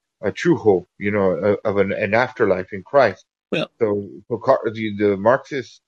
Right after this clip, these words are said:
Speaker 1: what I noticed is they, they, they, they counterfeited. You know, Karl Marx, he counterfeited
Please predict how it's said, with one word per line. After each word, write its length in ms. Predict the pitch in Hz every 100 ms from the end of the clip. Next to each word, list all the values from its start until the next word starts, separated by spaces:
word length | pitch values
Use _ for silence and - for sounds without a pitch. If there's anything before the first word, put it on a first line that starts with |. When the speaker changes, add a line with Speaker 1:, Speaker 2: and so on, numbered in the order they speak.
| _ _
Speaker 1:
what 140 | 113 113
I 60 |
noticed 360 | 110 117 131 117
is 140 | 117
they, 360 | 107 104 92 82
they, 360 | 92 95 92 90 92
they, 400 | 95 92 90 90
they 160 | 95 -
counterfeited. 640 | - 147 131 101 98 85 78 _
You 120 | 113
know, 80 | 98
Karl 240 | - 123
Marx, 280 | 117 113 120 _ _ - -
he 120 | -
counterfeited 720 | 101 131 135 117 - 107 90